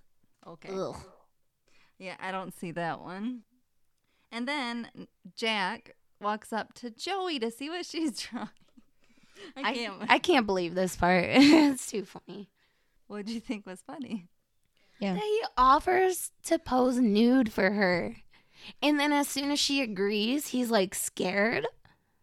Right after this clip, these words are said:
Speaker 2: He, it's like, "Dude, you just put the offer on the table. You can't be all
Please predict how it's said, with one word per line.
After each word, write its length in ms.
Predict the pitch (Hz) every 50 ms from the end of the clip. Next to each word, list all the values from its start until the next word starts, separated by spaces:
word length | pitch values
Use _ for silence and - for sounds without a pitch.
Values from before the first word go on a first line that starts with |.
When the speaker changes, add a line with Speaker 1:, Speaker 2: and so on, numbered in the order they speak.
| _ _ _ _ _ _ _ _ _ _
Speaker 2:
He, 160 | - 359 381 -
it's 120 | 320 311 -
like, 180 | 294 285 226 202
"Dude, 300 | 240 240 208 190 180 - - - - - -
you 240 | - 208 254 320 349
just 240 | 254 240 240 240 -
put 140 | - 202 208
the 100 | - -
offer 280 | - 185 190 190 - 214
on 140 | 220 208 202
the 60 | 190
table. 500 | - - 202 220 214 214 247 240 202 214 - _ _ - 220 - _ _ _ _ _ _ - - _
You 220 | - 208 196 214 226
can't 340 | - - 294 285 269 - 247
be 120 | 226 226
all 460 | 233 208 208 208 196 190 190 - -